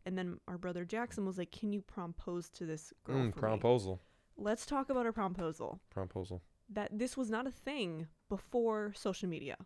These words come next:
Speaker 2: Nope.
Speaker 1: No, it was not.
Speaker 2: It's all about getting that pic.
Speaker 1: It's all about your Snapchat story, but apparently it's a thing now, and if you don't do it, it's a big deal. I never got promposed to. We all know this, okay?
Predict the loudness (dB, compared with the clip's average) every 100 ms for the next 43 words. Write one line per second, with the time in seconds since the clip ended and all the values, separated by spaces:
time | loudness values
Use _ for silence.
0 | -8 -8 -8 _ -8 -2 0 2 2 0
1 | -2 -2 -2 2 2 2 2 0 -2 -4
2 | -4 -6 -8 _ _ -18 -2 -2 2 2
3 | 2 0 0 0 0 -2 -4 -8 -4 -2
4 | -2 -2 -2 2 0 0 -2 -2 0 0
5 | 2 2 0 2 0 0 -4 2 2 2
6 | 2 2 0 -2 -8 -18 _ _ _ -6
7 | -6 0 0 2 0 0 -4 -4 0 0
8 | 0 -2 -4 -4 -2 0 0 -2 -4 -2
9 | -2 -4 -4 -2 -2 -4 -6 -8 -10 -16
10 | -16 -16 -18 -16 -10 -6 -4 -4